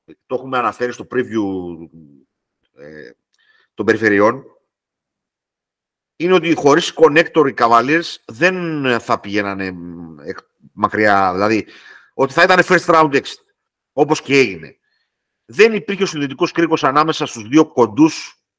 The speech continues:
κοντούς, ταλαντούχος, με αρκετά skills, αλλά κοντούς παίχτες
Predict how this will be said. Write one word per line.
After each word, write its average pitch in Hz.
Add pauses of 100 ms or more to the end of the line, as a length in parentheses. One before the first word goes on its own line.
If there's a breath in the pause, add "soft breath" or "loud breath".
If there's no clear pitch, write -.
(200)
κοντούς, 113 (640)
ταλαντούχος, 127 (540 soft breath)
με 127
αρκετά 127
skills, -
αλλά 131
κοντούς 127
παίχτες -